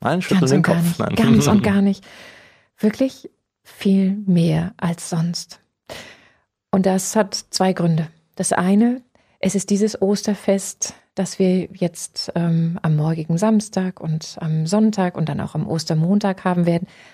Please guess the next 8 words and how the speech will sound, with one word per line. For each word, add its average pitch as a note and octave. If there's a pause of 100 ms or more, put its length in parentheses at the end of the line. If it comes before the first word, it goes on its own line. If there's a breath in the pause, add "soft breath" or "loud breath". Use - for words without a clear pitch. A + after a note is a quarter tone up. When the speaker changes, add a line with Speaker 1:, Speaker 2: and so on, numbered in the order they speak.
Speaker 2:
ein F3
wieder G3+
anderes F3+
nach D#3+
zwei F3 (680 soft breath)
Jahren E3+
Pandemie. D#3+ (180)
Speaker 1:
Mhm. G2+